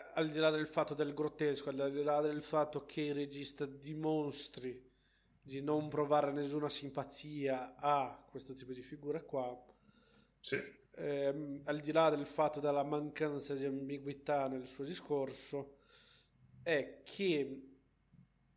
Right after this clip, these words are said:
Speaker 1: pur avendo questo finale ambiguo qua,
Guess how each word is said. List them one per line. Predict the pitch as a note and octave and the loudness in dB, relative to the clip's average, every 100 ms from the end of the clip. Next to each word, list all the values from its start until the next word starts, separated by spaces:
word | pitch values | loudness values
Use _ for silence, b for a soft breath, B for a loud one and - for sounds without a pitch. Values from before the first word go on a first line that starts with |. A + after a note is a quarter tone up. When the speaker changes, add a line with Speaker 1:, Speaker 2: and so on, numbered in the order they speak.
| _ _ _ _ - | _ _ _ _ -2
Speaker 1:
pur | F3+ F#3 | 4 6
avendo | E3 D#3+ D#3 | 8 6 4
questo | C#3 C3+ | -2 -4
finale | D#3 D3+ C#3+ | -2 0 2
ambiguo | D3+ D#3 D#3 C#3+ C#3 D3+ | 0 2 0 0 0 0
qua, | - D3+ C3 C3+ - - | 4 4 6 2 -6 -18